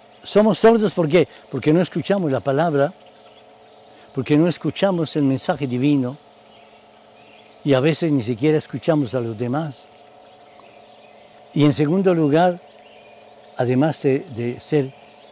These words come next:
sordos, somos mudos, porque no comunicamos la palabra y tampoco hablamos con amor a casi nadie.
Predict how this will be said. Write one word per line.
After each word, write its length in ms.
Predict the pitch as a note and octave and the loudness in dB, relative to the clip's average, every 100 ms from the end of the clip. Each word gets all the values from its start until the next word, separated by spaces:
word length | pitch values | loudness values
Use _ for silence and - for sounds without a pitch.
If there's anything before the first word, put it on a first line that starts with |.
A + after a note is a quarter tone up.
| - | -18
sordos, 560 | - E3 D3 C3+ C#3+ - - - - | 0 2 2 0 -6 -10 -20 -20 -14
somos 360 | - D#3+ C3 C#3 | -4 -2 -2 -2
mudos, 360 | E3+ C#3+ A2+ - - - - - | -4 -4 -8 -10 -20 -20 -20 -16
porque 380 | B2 G2+ C#3 C3 G#2 | -12 -4 -2 -2 -2
no 280 | C3 D#3+ - - | -2 0 -2 -6
comunicamos 680 | D3+ C#3+ B2 G#2+ D#3 C#3+ A#2+ | -4 -2 -2 -2 -2 -2 -4
la 80 | |
palabra 540 | - A#2+ C3+ C#3 B2+ A#2+ - - - - - - - - - - | -6 -2 0 0 -2 -8 -18 -20 -20 -20 -20 -20 -20 -20 -18 -12
y 60 | |
tampoco 580 | A2+ C#3 D#3+ D#3 D3+ D3 | -6 -4 0 0 0 -4
hablamos 540 | - B2 C3 D#3 D3 - | -2 -2 0 0 0 -4
con 180 | C#3 A#2+ | -6 -4
amor 380 | B2 C#3+ C#3+ - | -2 -2 -2 -8
a 80 | |
casi 320 | - D#3+ - B2 | -8 -6 -6 -6
nadie. 400 | C3 A#2+ A#2 | -6 -6 -6